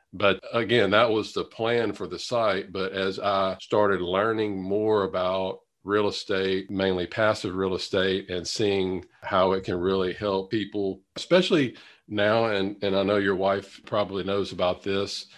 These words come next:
how prevalent physician burnout is getting. It's, it's really, really high. Unfortunately, I've had two friends, one a,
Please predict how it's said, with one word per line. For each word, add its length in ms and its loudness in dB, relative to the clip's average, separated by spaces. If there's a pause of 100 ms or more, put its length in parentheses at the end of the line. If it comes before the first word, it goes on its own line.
how 600 0
prevalent 800 -2 (380)
physician 840 -2
burnout 640 -2
is 180 -10
getting. 460 -8 (200)
It's, 460 -6
it's 200 -6
really, 240 4
really 200 2
high. 360 0
Unfortunately, 500 -2
I've 120 0
had 180 -4
two 180 -4
friends, 640 -2
one 300 -2
a, 200 -2